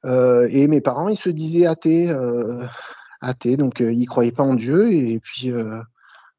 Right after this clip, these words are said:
euh, ça faisait, enfin, je sais pas. Après, on avait, euh, ouais, ouais, euh,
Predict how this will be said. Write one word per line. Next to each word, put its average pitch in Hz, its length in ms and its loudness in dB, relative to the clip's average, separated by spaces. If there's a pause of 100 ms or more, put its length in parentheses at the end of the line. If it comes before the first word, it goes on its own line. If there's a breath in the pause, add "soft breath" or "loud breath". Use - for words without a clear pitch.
euh, 117 420 -10
ça 110 340 -2
faisait, 117 440 2
enfin, 117 220 -2
je - 120 -6
sais - 120 -8
pas. 139 200 0
Après, 143 240 -4
on 117 160 -2
avait, 113 260 -4
euh, 107 120 -8 (680 soft breath)
ouais, 123 120 2
ouais, 135 260 4
euh, 107 480 -6